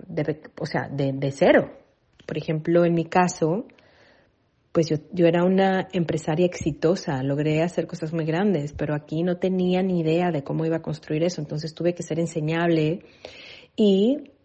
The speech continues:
eh, no, no sentirme abrumada, ¿no? Por, porque yo tenía una visión enorme, pero pues estaba pa-, estaba comenzando con pasos pequeñitos, eh,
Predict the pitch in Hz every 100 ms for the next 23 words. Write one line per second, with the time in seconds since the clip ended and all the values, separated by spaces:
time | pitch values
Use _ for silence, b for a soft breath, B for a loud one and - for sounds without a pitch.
0 | _ _ _ _ _ _ - - 160 156
1 | 151 151 147 160 175 - 175 160 165 165
2 | 180 170 165 170 160 151 151 240 214 147
3 | 151 147 214 - 143 139 - - _ _
4 | - 151 147 147 143 170 175 180 160 -
5 | 170 156 160 160 196 240 202 175 175 202
6 | - - 156 151 - 139 143 147 151 156
7 | 156 156 - - B B - 156 147 160
8 | 180 170 160 160 143 143 147 - - 160
9 | 180 208 196 165 233 - B B B B
10 | B - 165 151 147 - - - - _